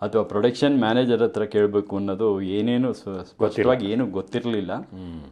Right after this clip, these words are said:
Speaker 1: ಅದೇನೋ ಯಾವಾಗಲೂ ನಮ್ಗೆ ಅಟ್ಯಾಚ್ಮೆಂಟ್ ಆಗ್ತಾ ಇದ್ದಿದ್ದೇ
Speaker 2: ಕಲಾವಿದ್ರು.
Speaker 1: ಕಲಾವಿದ್ರ ಜೊತೆ, ಆರ್ಟಿಸ್ಟ್.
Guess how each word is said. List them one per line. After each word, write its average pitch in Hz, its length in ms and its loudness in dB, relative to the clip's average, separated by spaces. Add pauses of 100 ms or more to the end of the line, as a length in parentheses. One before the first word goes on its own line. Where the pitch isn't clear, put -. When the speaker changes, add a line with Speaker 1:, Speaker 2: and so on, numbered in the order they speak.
(100)
Speaker 1:
ಅದೇನೋ 170 600 0 (880)
ಯಾವಾಗಲೂ 165 480 4
ನಮ್ಗೆ 131 360 2
ಅಟ್ಯಾಚ್ಮೆಂಟ್ 151 640 2
ಆಗ್ತಾ 143 260 4
ಇದ್ದಿದ್ದೇ 120 1040 2 (120)
Speaker 2:
ಕಲಾವಿದ್ರು. 98 420 2
Speaker 1:
ಕಲಾವಿದ್ರ 113 460 2
ಜೊತೆ, 92 260 -8
ಆರ್ಟಿಸ್ಟ್. 107 520 -2